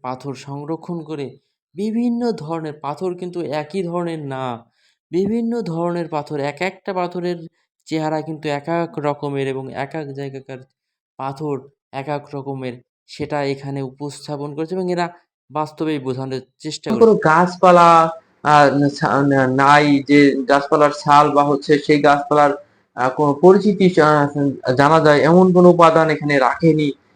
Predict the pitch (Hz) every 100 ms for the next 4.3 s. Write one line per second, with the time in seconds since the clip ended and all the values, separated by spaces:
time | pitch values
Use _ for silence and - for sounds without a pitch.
0 | _ 196 240 262 254 247 - 185 208 247
1 | 233 175 190 185 - 147 147 156 156 151
2 | - _ - 139 156 156 160 160 170 151
3 | 147 147 175 165 156 170 214 247 - 175
4 | 185 214